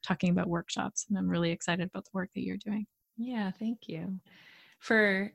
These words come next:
Speaker 2: everybody listening, just as a little, a little, uh, peek behind the curtain, Shannon and I are in a really cool mastermind together.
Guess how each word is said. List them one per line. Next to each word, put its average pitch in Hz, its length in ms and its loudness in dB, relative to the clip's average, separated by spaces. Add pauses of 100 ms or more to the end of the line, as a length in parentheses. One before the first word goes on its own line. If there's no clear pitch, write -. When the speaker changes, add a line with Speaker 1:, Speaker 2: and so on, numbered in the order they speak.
Speaker 2:
everybody 180 680 2
listening, 170 600 0
just - 240 -2
as 175 120 -2
a 170 40 2
little, 165 680 -2
a 190 40 -2
little, 180 480 0
uh, 196 340 -2 (200)
peek - 580 -4
behind 180 360 2
the 175 60 -2
curtain, 175 480 0
Shannon 185 400 2
and 175 120 4
I 165 200 6
are 180 340 2 (420)
in 202 140 6
a 196 100 6 (180)
really 185 640 4
cool 180 360 2
mastermind 220 720 2
together. 269 600 0